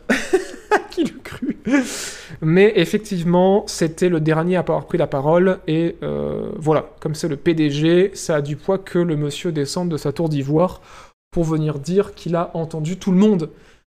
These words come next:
Merci, euh, infiniment à Chaton Céleste pour le deuxième mois, à Kay Dutil pour le quatrième mois, à Praxis Sandwich pour le troisième mois, à Smokrop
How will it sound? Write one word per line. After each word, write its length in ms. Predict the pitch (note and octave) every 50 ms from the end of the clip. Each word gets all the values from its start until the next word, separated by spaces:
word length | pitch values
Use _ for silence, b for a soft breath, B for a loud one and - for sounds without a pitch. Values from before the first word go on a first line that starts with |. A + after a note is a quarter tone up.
| _ -
Merci, 640 | F3+ A3+ D4 C#4 - - - C#4 C#4 C4+ C4+ E4 - F#3
euh, 260 | F3 E3+ E3+ E3+ - -
infiniment 400 | G3 F#3+ - A3+ A3 A3+ A#3 A3+
à 100 | - D#3+
Chaton 320 | - - A#3+ A3 A3 A#3+
Céleste 320 | A3+ - - A#3 B3 A3 -
pour 120 | - F3+
le 40 | E3+
deuxième 320 | F3 F#3+ F3+ E3+ G3 F#3+
mois, 300 | F#3+ F#3+ G3+ G#3+ G#3 G#3 -
à 100 | E3+ D#3
Kay 220 | D#3 - - A#3+
Dutil 360 | G3 F#3+ G3+ - - A3 G#3
pour 100 | - F3+
le 80 | E3+ E3
quatrième 380 | D#3+ F#3 F3+ - - F3+ F3 F3
mois, 320 | E3+ F3 F3+ F#3 F#3 F3+ B B B B B B B _
à 80 | D#3+ D#3
Praxis 380 | D#3+ - - A3 G#3+ - A#3+ G#3
Sandwich 360 | - G#3+ G3 - G#3+ G3+ -
pour 80 | -
le 60 | E3+ E3
troisième 400 | - - F#3 E3+ E3+ F3+ F3 F3+
mois, 260 | F3+ F#3+ F#3+ F#3+ F#3+
à 120 | - D#3 -
Smokrop 720 | - - - G#3 A3+ A3+ G#3+ - - A#3+ A#3 A#3 A#3+